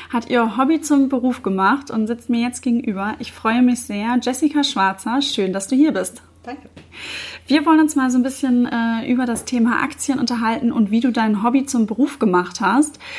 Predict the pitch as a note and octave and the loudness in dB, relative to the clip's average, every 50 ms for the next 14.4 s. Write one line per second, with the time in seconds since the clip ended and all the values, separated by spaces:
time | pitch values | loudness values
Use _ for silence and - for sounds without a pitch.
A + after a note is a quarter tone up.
0 | - - - - - - G#3 G#3 - A3+ A3+ - - A#3+ A3+ - - A3 A#3 B3+ | -14 -14 -16 -10 -8 -6 -4 -2 -2 -2 -2 -2 -4 -4 -4 -2 0 0 2 2
1 | B3 B3 A#3+ B3 - B3 A#3 A3+ A3+ A3+ - - - G#3 G#3 - A3+ A3 G#3+ G#3 | 0 0 -4 -6 -6 -4 -2 -2 -2 -2 -4 -4 -6 -6 -4 -4 -4 -2 -2 -2
2 | G#3 - G#3+ G#3+ A3+ B3 B3 - - A#3+ A3+ A3+ A3 A3 - - G#3+ - - - | -2 -2 0 2 4 2 2 2 -2 -4 -2 0 0 0 0 -2 -4 -6 -6 -6
3 | A3+ G#3 - - - C#4+ D4 D#4+ C4+ - B3+ C4 B3+ A#3 A3 A3+ A#3+ A#3+ A#3+ A#3+ | -6 -6 -4 -2 0 2 2 2 2 2 0 0 0 -2 -2 0 2 2 4 2
4 | A#3 - - - - - - G#3+ G#3 G#3 G#3 G#3 G3+ G3 G#3 G#3 G#3 G#3+ A3 G#3+ | 2 -2 -4 -6 -6 -6 -4 -2 -2 0 0 0 0 0 0 -2 0 0 0 0
5 | A3+ - - A#3 G#3+ G#3+ G#3 A3 - - A#3 A3 A3 A3+ G#3+ A3 G#3+ A#3+ C#4 C#4+ | 0 0 0 0 0 0 -2 -6 -4 -4 -4 -4 -2 -2 -2 0 2 2 2 2
6 | D4 C#4+ B3+ B3 A#3+ A#3 A3+ - - A#3+ A#3+ A#3+ - A#3+ A3 A#3 C4+ C#4 C#4+ A#3 | 2 0 -2 0 0 0 0 0 0 -2 -2 -2 0 2 4 4 4 4 4 2
7 | - - - A3 G#3+ G#3 G#3 G#3 G3+ G3 G3 - A#3+ A#3 A#3 A#3 A#3 A3+ A3+ - | 0 -4 -4 -2 -2 0 0 -2 -2 -4 -4 -2 0 2 2 2 2 0 -4 -8
8 | - - - - - - - - - - - - A3 G#3+ G#3 G3+ - - G#3+ A3 | -20 -20 -20 -14 -12 -10 -10 -8 -6 -6 -4 -2 0 0 0 -2 -2 -2 0 0
9 | A#3+ A3+ G3+ - - G#3 G#3 G3+ G3+ F#3 G#3 A3+ F3+ F3+ - C4 A#3+ A#3 - - | 0 0 0 -2 -2 -2 0 0 2 4 4 4 2 2 0 -2 -2 -2 -2 -2
10 | B3 A#3 A3+ G#3 A3+ A3 G#3+ G3+ A3 G#3 G3 G3+ G#3+ A3 A3 G#3+ G#3+ A3 G#3+ G#3+ | 0 2 2 2 2 -2 -2 -4 -6 -6 -4 -2 -2 0 0 2 2 0 -2 -4
11 | - - - - - - - - G#3 G3 G#3 G#3 G#3+ A3 - - A#3 G#3 G#3 G#3+ | -12 -20 -20 -20 -18 -12 -6 -4 -2 0 2 2 0 0 0 -2 -2 0 0 0
12 | G3+ G#3+ G#3 G#3 - - A#3+ A3+ A3 G#3+ - G#3+ G#3 - A3+ A3 G#3+ G#3+ G#3 G3 | 0 0 -2 -4 -2 0 2 2 4 4 2 0 0 2 2 2 4 2 2 0
13 | F#3 A#3 B3 - C4 A3+ - - - - A#3 G#3+ G#3+ - - G3+ G3+ G3 - C4+ | -2 -2 -2 -2 -2 -4 -4 -4 -2 0 0 0 0 -2 -4 -4 -4 -2 -4 -4
14 | C#4 C#4 C4+ B3 A#3+ A#3+ A#3 - | -4 -2 0 0 0 0 0 -2